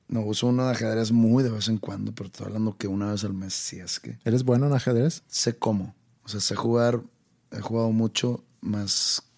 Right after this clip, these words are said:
Speaker 1: no sé si sea muy bueno.
Speaker 2: ¿Cuántas movidas te adelantas en un juego,
Speaker 1: ¿Cómo?
Speaker 2: en tu mente?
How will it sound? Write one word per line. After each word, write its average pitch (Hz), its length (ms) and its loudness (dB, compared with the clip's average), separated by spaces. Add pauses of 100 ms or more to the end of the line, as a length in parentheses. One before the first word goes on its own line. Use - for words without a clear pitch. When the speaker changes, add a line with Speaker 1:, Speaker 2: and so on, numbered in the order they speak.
(300)
Speaker 1:
no 101 240 -4
sé - 160 -4
si 107 120 -4
sea 101 160 -2
muy 101 260 -6
bueno. 90 240 -14 (320)
Speaker 2:
¿Cuántas 127 320 4
movidas 131 380 6
te - 80 0
adelantas 110 720 2 (220)
en 107 160 2
un 104 80 2
juego, 90 360 -2 (200)
Speaker 1:
¿Cómo? 117 140 -2
Speaker 2:
en 98 60 0
tu 107 100 2
mente? 98 360 0